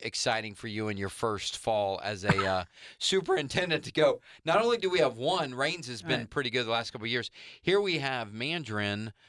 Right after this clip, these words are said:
Speaker 1: um, the biggest classification in the state, win it right here in our backyard." That had to be pretty exciting.
Speaker 2: That was, um, it is very hard to articulate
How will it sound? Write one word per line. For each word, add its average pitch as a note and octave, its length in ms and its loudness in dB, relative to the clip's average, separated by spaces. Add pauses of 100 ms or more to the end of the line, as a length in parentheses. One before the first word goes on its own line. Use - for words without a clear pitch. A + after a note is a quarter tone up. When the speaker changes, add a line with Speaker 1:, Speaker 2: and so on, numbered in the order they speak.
(160)
Speaker 1:
um, A2 240 0
the G#2+ 120 -2
biggest C#3 380 -2
classification B2 720 -4
in G2+ 120 -2
the F#2 80 -4
state, A2+ 440 0 (300)
win C#3 140 0
it B2+ 80 0
right B2+ 340 -2
here C3 220 -2
in A2+ 80 -2
our G#2+ 80 0
backyard." G2 420 -2
That C#3+ 140 2
had C#3+ 160 -2
to A#2+ 40 -8
be G#2 140 -8
pretty F#2 260 -4
exciting. E2+ 500 -10 (180)
Speaker 2:
That C4 500 8
was, A3+ 540 4 (420)
um, F#3+ 480 2 (340)
it G#3+ 140 0
is A3 340 10
very G3+ 300 6
hard F3+ 360 4
to D#3+ 260 0
articulate E3+ 760 0